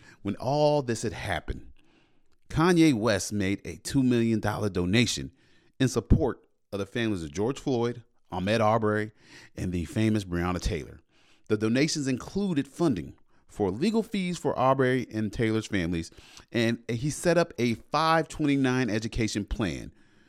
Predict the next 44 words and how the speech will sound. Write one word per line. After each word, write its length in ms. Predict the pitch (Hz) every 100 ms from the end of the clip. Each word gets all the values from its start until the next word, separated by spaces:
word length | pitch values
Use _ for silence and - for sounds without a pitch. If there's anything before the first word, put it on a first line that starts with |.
| _ _ _
for 200 | 107 95
George 400 | 92 113 113 113
Floyd's 400 | - 101 98 87
daughter, 360 | 101 82 73
who 120 | 71
was 160 | 95 85
six 360 | - - 90 90
at 100 | 80
the 80 |
time. 480 | 80 - 85 - 80 - _
So 140 | 101
what 160 | 107 120
you're 60 |
telling 320 | 117 160 151 131
me 120 | 123
is 100 | 110
that 140 | 101 104
they 100 | 123
like 220 | 120 117
his 140 | 104
money, 280 | 123 131 107
but 160 | 98 92
they 100 | 107
don't 160 | 101
like 200 | 95 95
his 120 | 87
opinion 500 | 76 - - 90 87
is 120 | 76 82
what 160 | 87
it 100 | 76
is. 360 | 92 71 57 - - - - _ -
You 160 | -
know, 20 | 104
this 240 | 156 185
is 120 | 170
the 140 | 151 139
most 500 | 127 127 107 92 90
greedy 680 | 95 101 147 160 156 147
thing 440 | 139 - 120 110 104
I 160 | 95
have 140 | 92 87
ever 340 | 78 98 95
seen. 560 | 90 - - 76 65 62 _ _ _ _
The 180 | 127